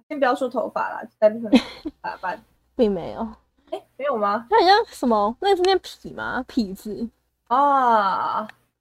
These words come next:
Speaker 1: 其实我一开始还蛮喜欢按游戏的服装打扮的，因为我很喜欢铁链系列。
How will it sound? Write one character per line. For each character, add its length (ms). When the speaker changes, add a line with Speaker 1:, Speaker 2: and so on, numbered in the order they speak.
Speaker 1:
其 60
实 160
我 140
一 60
开 200
始 120
还 220
蛮 260
喜 200
欢 220
按 200
游 180
戏 260
的 100
服 340
装 120
打 140
扮 240
的， 160
因 60
为 40
我 140
很 80
喜 80
欢 100
铁 200
链 200
系 280
列。 280